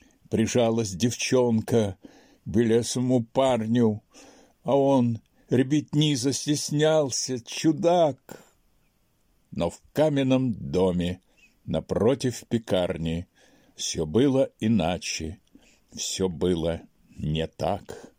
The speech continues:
Здесь будто бы веяло стынью колодца, и горе ступало по свежим следам. Здесь, обняв за плечи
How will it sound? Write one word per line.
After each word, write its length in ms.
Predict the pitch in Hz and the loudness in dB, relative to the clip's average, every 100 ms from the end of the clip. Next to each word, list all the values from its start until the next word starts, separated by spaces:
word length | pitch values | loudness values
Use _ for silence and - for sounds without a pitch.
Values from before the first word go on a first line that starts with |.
| _ - - - - - | _ -20 -20 -20 -20 -16
Здесь 440 | - 73 101 110 | -12 -4 -2 -2
будто 540 | - 73 113 - - 117 | -6 0 0 0 -2 0
бы 280 | 110 113 - - - - - | 2 0 -2 -14 -20 -20 -10
веяло 680 | 78 113 127 120 117 120 | -2 0 2 0 0 0
стынью 840 | - - - - 139 135 123 120 117 | 0 -4 -6 -2 0 0 2 2 2
колодца, 1000 | - 120 123 143 123 - - 123 98 - _ - - - _ | 2 0 2 0 0 -4 -2 -2 -4 -10 _ -20 -20 -20 _
и 120 | 110 117 | 0 0
горе 500 | 90 143 151 151 135 | 4 6 6 4 0
ступало 720 | - - 135 - 143 135 131 | -4 -4 -4 2 4 4 2
по 200 | 113 127 | 0 -2
свежим 640 | - 107 123 147 120 131 | -2 -2 0 2 0 -2
следам. 760 | - 123 139 123 143 156 139 110 _ - - - - _ | -2 -2 -2 0 0 0 -2 -8 _ -20 -20 -20 -20 _
Здесь, 380 | 95 131 151 - - | -2 0 0 -2 0
обняв 560 | 165 170 143 151 160 131 | 4 4 2 2 2 2
за 220 | 117 156 | 2 2
плечи 840 | - 110 156 160 - - 147 135 | 2 2 2 2 0 2 2 0